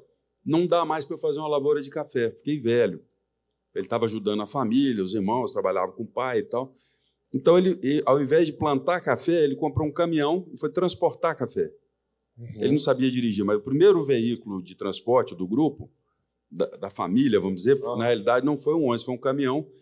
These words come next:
Speaker 1: que meu avô comprou pra empreender no transporte de café, enquanto todo mundo plantava café. Aí ele descobriu o, que tinha como agregar valor fazer, fazendo diferente.
Speaker 2: Que animal.
Speaker 1: E, e esse é um exemplo, né?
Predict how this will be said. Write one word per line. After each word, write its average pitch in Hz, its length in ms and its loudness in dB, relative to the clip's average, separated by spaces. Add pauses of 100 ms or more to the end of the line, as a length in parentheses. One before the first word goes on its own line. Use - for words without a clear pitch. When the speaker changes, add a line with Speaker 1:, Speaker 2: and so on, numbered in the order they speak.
(160)
Speaker 1:
que - 80 -6
meu 135 140 6
avô 120 220 4
comprou 139 400 -2
pra 160 120 0
empreender 170 720 0
no 190 220 0
transporte 135 500 0
de 107 40 -12
café, 120 520 0 (160)
enquanto 156 380 -2
todo 151 240 -2
mundo 160 300 -2 (120)
plantava 156 520 2
café. 95 360 -2 (600)
Aí 123 160 4
ele 147 80 0
descobriu 151 480 0
o, 135 960 -6
que 135 140 -14
tinha 143 200 -2
como 147 200 0
agregar 139 420 2
valor 127 420 4
fazer, 127 300 0 (140)
fazendo 127 320 2
diferente. 123 840 0 (800)
Speaker 2:
Que - 80 -6
animal. 190 260 -4
Speaker 1:
E, 98 500 -6
e - 40 2
esse 151 180 0
é 143 40 -2
um 156 100 0
exemplo, 127 540 0
né? 117 240 -2